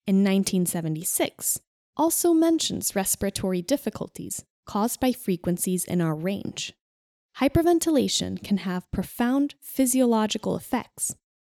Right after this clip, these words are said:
For example, Flenley, in nineteen ninety, describes the symptoms of hyperventilation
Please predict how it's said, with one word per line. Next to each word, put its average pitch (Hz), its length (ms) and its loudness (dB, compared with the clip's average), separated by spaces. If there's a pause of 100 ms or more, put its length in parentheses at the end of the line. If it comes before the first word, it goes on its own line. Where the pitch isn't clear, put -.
(120)
For 180 180 -4
example, 247 600 -2 (640)
Flenley, 254 720 2 (460)
in 170 160 2
nineteen 151 420 -2
ninety, 214 540 0 (320)
describes 262 540 2
the 330 120 -2
symptoms 185 560 0
of - 120 -12
hyperventilation 214 1120 0